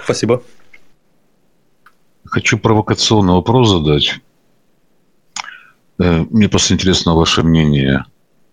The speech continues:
Speaker 2: Кто-нибудь еще верит, что можно сделать сайт и делать на нем хорошие продажи? Именно, именно по, по продуктам разным. То есть у кого есть еще, э, такое мнение, что можно переплюнуть маркетплейсы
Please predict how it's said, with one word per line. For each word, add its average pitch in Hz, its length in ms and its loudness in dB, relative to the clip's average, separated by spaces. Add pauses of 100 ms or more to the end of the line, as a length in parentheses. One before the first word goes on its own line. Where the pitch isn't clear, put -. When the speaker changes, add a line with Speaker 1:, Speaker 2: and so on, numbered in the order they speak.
(120)
Speaker 2:
Кто-нибудь 107 580 0
еще - 240 0
верит, 147 260 2
что - 340 -2 (420)
можно 87 360 2
сделать 82 460 0
сайт 127 480 -2 (380)
и 80 80 -4
делать 101 280 0
на 98 40 0
нем 85 180 2
хорошие 87 420 0
продажи? 71 560 -2 (560)
Именно, 104 320 2 (100)
именно 95 380 2
по, 87 520 0
по 87 260 0
продуктам 82 560 -2
разным. 71 420 -2 (460)
То 87 100 0
есть - 180 -2
у 92 60 -4
кого 120 300 2
есть 92 140 0
еще, 87 540 0 (380)
э, 85 220 2 (100)
такое 92 320 2
мнение, 120 520 2
что - 180 -2
можно 90 240 2
переплюнуть 92 480 0
маркетплейсы 120 840 -2